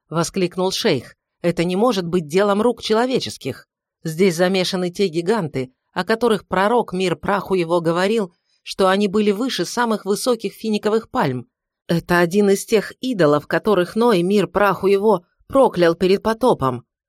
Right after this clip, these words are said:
Тем временем один из арабов, увидевших алебастровую голову, бросив свои дела, помчался в Мосул, крича по пути всем и каждому, что великий Нимрод восстал из гроба,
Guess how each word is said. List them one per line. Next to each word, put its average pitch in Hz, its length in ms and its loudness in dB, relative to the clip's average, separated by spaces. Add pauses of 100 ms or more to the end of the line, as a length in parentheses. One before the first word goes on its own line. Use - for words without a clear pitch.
(460)
Тем 156 220 -2
временем 208 520 2
один 185 320 0
из 156 100 0
арабов, 170 480 0 (220)
увидевших 175 680 -2
алебастровую 151 800 -2
голову, 151 520 2 (200)
бросив 170 420 0
свои 151 280 0
дела, 180 360 0 (380)
помчался 220 580 0
в 156 40 -2
Мосул, 196 440 -2
крича 165 360 -2
по 180 120 -4
пути 175 320 -8
всем 240 420 -6
и 208 100 -6
каждому, 143 640 -4 (260)
что - 220 -4
великий 208 500 0
Нимрод 190 520 -2
восстал 165 520 0
из 151 120 -8
гроба, 160 460 0